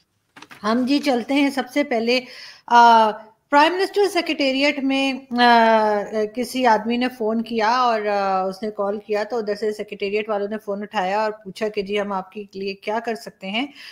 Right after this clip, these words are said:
उस आदमी ने कहा कि, "जी, मैं प्राइम मिनिस्टर बनना चाहता हूँ।" तो, अ, सेक्रेटेरिएट से कहा गया कि, "क्या तुम पागल हो?" अ, उस आदमी ने कहा कि, अ, अ, "जी, क्या बस यही क्वालिफिकेशन चाहिए या कुछ और भी?"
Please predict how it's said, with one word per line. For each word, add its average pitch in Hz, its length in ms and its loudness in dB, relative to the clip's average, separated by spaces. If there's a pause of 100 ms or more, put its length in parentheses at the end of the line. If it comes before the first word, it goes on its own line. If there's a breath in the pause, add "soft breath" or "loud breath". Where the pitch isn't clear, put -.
(180 loud breath)
उस 226 200 -2
आदमी 214 280 0
ने 254 100 0
कहा 247 280 2
कि, 240 140 -2
"जी, 233 160 -2
मैं 233 180 0
प्राइम 220 280 0
मिनिस्टर 220 380 -6
बनना 196 300 -2
चाहता 185 340 -10
हूँ।" 185 240 -12 (440 loud breath)
तो, 247 180 4
अ, 233 380 2
सेक्रेटेरिएट 302 640 0
से 359 140 0
कहा 262 300 2
गया 254 280 0
कि, 247 140 -4
"क्या 226 160 -4
तुम 214 180 -6
पागल 196 420 -4
हो?" 269 220 -4 (260 soft breath)
अ, 214 420 6
उस 226 160 -2
आदमी 220 280 0
ने 254 120 -2
कहा 233 340 2
कि, 226 460 0
अ, 208 80 -4
अ, 190 840 0
"जी, 190 320 -4
क्या 311 400 2
बस 254 280 -4
यही 233 220 0
क्वालिफिकेशन 339 720 2
चाहिए 302 380 0
या 302 260 0
कुछ 285 320 -8
और 233 300 4
भी?" 277 280 -4